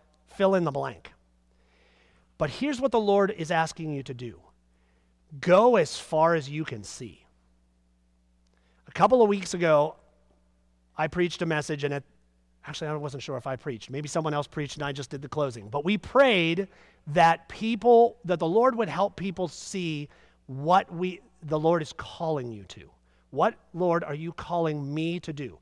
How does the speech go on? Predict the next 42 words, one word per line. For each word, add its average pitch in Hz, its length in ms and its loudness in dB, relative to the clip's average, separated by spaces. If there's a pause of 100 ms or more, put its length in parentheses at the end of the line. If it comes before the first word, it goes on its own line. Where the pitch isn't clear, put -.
(220)
Let's 143 220 -2
seek - 440 -8
the 214 100 0
Lord 170 260 0
to 147 80 -10
see 190 380 -8
what 165 260 -2
he's 151 160 -12
calling 147 460 -4
me 156 180 -6
to 170 100 -10
do. 139 260 -12 (440)
And 151 140 -2
what 165 120 6
I 170 80 2
think 320 320 -2 (480)
often 214 320 6
happens 185 480 -2
when 175 160 0
you 165 280 -4
seek 180 300 -6
the 180 100 -2
Lord 170 180 2
in 175 80 -4
that 170 160 -2
way 170 280 -4 (420)
is 165 160 -2
he 180 140 -12
opens 202 340 0
your 190 120 0
eyes 175 220 2
and 156 120 -4
reali-, 170 420 2
and 147 200 -6
you 160 120 -4
realize 160 460 2
that 147 100 -8
what 139 100 -4
he's 135 120 -12
calling 190 500 -4
you 190 100 -2
to 196 340 -4